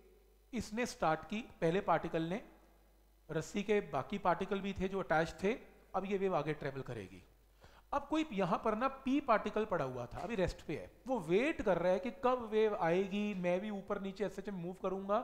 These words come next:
तो मेरी भी कोई इक्वेशन बनाए, Point है। तो ये तो बात मानते हो कि ओरिजिन पे पड़ा हुआ particle की motion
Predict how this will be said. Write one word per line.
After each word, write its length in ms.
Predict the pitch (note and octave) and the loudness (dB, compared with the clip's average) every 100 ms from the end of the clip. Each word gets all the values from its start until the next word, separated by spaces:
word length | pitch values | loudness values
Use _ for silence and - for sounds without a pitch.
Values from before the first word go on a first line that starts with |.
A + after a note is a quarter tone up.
| - - | -2 -8
तो 60 | A#3+ | -6
मेरी 240 | G3+ F3+ | -2 -2
भी 100 | G#3 | -2
कोई 120 | A3+ A3 | -2 -2
इक्वेशन 340 | G#3+ F3+ G#3+ | -2 -4 -4
बनाए, 240 | G3 F#3 G3 - - - _ _ _ _ _ _ | -2 -2 -2 -10 -20 -20 _ _ _ _ _ _
Point 280 | D3 E3 F3 | -8 -6 -4
है। 60 | A#3 - - _ _ _ _ _ _ _ _ _ D#3 | -6 -10 -20 _ _ _ _ _ _ _ _ _ -10
तो 40 | |
ये 220 | D3+ F#3 | -4 -2
तो 120 | G#3 | -2
बात 260 | A#3 F3+ F3 | -2 -2 -2
मानते 300 | C#3+ C3+ D3 | -6 -6 -4
हो 120 | D#3 B3 - - _ _ _ F4 | -4 -6 -12 -20 _ _ _ -8
कि 100 | - | -4
ओरिजिन 480 | E3 E3 F#3 A3+ C4+ | -2 -2 -4 -4 -6
पे 120 | D4 - | -8 -2
पड़ा 200 | F3 E3+ | 0 2
हुआ 220 | G3+ A#3 A#3 | 2 0 0
particle 500 | D3 C#3 E3 D3+ A2+ - - _ _ _ _ | -4 -4 -4 -4 -6 -12 -20 _ _ _ _
की 60 | A3 | -4
motion 360 | F#3 F3+ - | -2 -4 -4